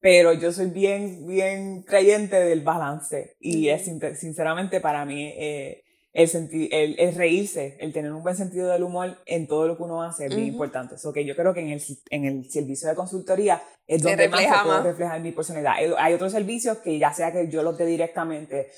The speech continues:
Speaker 1: o los dé uno de, de, de una persona de mi equipo de trabajo, eh, no, no se puede reflejar por la, por la naturaleza del servicio,
Speaker 2: Ya.
Speaker 1: ¿me entiendes? Pero yo creo que dentro de todo, por lo menos de lo que yo hago, sí. Porque yo,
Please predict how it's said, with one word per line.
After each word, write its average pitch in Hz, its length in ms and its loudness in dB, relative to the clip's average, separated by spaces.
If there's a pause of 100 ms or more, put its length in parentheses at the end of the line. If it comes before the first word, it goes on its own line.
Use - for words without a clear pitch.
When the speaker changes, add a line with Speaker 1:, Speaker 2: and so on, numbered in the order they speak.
(120)
Speaker 1:
o 151 120 0
los 151 140 0
dé 139 120 0
uno 147 220 -4
de, 160 180 2
de, 165 360 -2
de - 180 -6
una 165 120 -4
persona 165 260 -8
de 165 60 -8
mi 165 80 -6
equipo 165 220 0
de 165 80 4
trabajo, 175 560 2 (180)
eh, 156 480 8
no, 156 240 -4
no 151 120 -6
se 165 100 -6
puede 185 140 2
reflejar 214 340 -2
por 208 140 2
la, 165 240 0
por 170 180 2
la 160 160 0
naturaleza 151 600 -2
del 160 100 2
servicio, 135 520 -2
Speaker 2:
Ya. 185 140 -2
Speaker 1:
¿me 147 60 -6
entiendes? 139 440 -4 (160)
Pero 160 440 8
yo 156 160 0
creo 202 180 4
que 196 140 0
dentro 160 340 0
de 147 140 -2
todo, 208 260 2
por 175 80 0
lo 160 100 -2
menos 170 220 -6
de 170 100 0
lo 151 140 -2
que 143 140 -4
yo 156 160 0
hago, 208 260 2
sí. - 400 -10
Porque 156 380 0
yo, 151 80 0